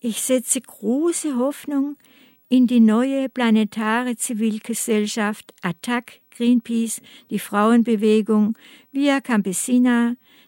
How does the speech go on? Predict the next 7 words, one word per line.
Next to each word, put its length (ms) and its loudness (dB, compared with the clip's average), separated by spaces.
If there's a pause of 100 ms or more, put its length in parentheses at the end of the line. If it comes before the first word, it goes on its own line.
die 80 -4
Bauernaufstände 1040 2
in 120 2
den 200 0
Ländern 380 2
des 220 -8
Südens. 600 -2